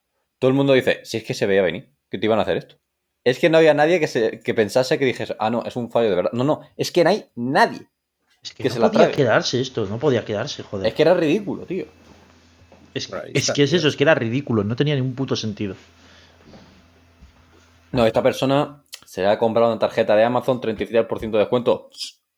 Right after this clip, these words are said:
Speaker 1: Descuida, que luego ya por algún lado se la colamos. Es que tú imagínate que te hacen esta, la, la típica de,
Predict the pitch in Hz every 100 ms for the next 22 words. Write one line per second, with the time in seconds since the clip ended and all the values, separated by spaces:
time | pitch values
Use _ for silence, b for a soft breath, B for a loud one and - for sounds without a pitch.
0 | _ _ - 90 - 120 131 139 117 107
1 | 110 101 98 92 82 78 76 76 _ _
2 | _ _ _ _ _ _ _ - 123 147
3 | 156 127 120 107 90 76 - _ - 143
4 | 147 180 165 151 120 - 214 - _ _
5 | _ - 104 107 147 135 131 160 143 98
6 | - 78 82 107 95 85